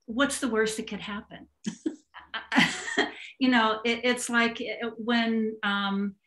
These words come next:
I, I don't know, when somebody asks me to do something, or when I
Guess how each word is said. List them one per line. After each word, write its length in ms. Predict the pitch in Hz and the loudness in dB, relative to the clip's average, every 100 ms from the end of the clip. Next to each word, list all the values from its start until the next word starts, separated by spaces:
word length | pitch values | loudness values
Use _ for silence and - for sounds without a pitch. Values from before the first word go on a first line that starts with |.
| _ _ _ - 214 _ 214 _ _ _ _ 233 _ 233 - _ _ - _ 233 | _ _ _ -20 -20 _ -20 _ _ _ _ -20 _ -16 -16 _ _ -20 _ -4
I, 140 | 214 220 | -4 2
I 100 | 240 | 4
don't 140 | 233 | 4
know, 140 | 208 185 | 2 0
when 100 | 202 | -2
somebody 420 | 277 247 240 240 | 2 4 4 4
asks 320 | 220 226 - | 2 0 4
me 140 | 233 202 | 4 4
to 20 | 185 | 0
do 220 | 202 196 | -2 -2
something, 680 | - 190 170 180 160 156 - | -2 -4 -6 -4 -2 -4 -8
or 200 | 196 185 | -6 -6
when 180 | 190 196 | -2 0
I 140 | 190 | 0